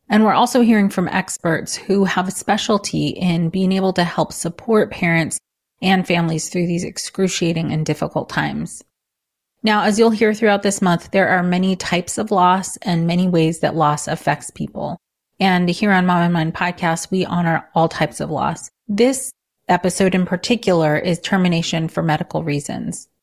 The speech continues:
We are gonna be talking with Sabrina Fletcher.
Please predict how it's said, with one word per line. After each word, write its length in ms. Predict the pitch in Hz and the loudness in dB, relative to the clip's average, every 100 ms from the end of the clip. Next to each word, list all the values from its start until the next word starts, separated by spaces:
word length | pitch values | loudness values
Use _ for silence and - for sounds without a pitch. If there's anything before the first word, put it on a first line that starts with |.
| _ | _
We 120 | - 247 | 2 4
are 80 | |
gonna 160 | 254 254 | 6 6
be 100 | 240 | 4
talking 400 | 220 185 - 190 | 4 0 -2 0
with 200 | 180 170 | 0 0
Sabrina 440 | - 180 185 196 | -2 -2 0 2
Fletcher. 560 | 220 - 156 - 151 226 | 2 0 -2 -2 -2 -2